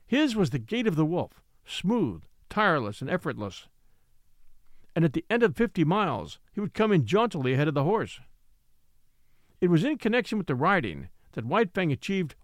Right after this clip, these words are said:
one other mode of expression, remarkable in that he did it but twice in all his life. The first time occurred when the master was trying to teach a spirited thoroughbred the method of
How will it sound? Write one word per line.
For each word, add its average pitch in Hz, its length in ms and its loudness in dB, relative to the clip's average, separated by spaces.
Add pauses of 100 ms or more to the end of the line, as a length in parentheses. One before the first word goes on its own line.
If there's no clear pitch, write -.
one 247 260 2
other 202 240 2
mode 135 240 4
of 120 80 0
expression, 117 580 -6 (800)
remarkable 143 580 4
in 120 120 0
that 135 140 0
he 123 100 -2
did 202 200 2
it 151 180 -6
but - 140 -12
twice 214 340 0
in 127 80 -4
all 208 220 0
his 135 120 2
life. 135 360 -4 (1300)
The 131 80 -8
first 269 280 0
time 185 200 4
occurred 170 320 0
when 151 100 2
the 135 60 0
master 180 360 0
was 135 80 0
trying 214 260 0
to 170 80 0 (100)
teach 247 260 -4
a 143 60 -2
spirited 233 480 -6
thoroughbred 117 500 0
the 123 80 -4
method 165 300 -2
of 123 100 -6